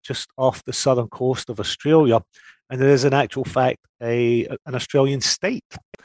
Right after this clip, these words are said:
So Tasmania, yeah, so Tasmania actually, um, is part of Australia. Um, we, the, the capital of Tasmania is Hobart, which some people might have heard of, and, and we flew into Hobart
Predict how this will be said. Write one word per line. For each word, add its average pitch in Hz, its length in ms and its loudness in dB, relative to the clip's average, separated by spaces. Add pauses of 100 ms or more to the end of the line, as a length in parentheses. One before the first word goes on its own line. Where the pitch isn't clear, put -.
(360)
So 143 240 2
Tasmania, 135 800 0 (280)
yeah, 170 340 6
so 139 160 0
Tasmania 143 560 0
actually, 131 720 0 (320)
um, 117 420 -4
is 143 160 -4
part 160 320 6
of 160 100 4
Australia. 135 560 2 (760)
Um, 131 640 0 (240)
we, 151 440 2
the, 135 200 2
the 127 160 -2
capital 170 460 4
of 139 100 2
Tasmania 120 520 -2
is 107 100 -4
Hobart, 147 680 2 (220)
which 120 320 -6 (100)
some 127 220 -4
people 123 260 -8
might 113 240 0
have 104 120 -4
heard 113 260 0
of, 120 140 0
and, 117 140 -4
and 135 120 -8
we 127 100 -4
flew 175 300 6
into 170 240 -2
Hobart 127 440 2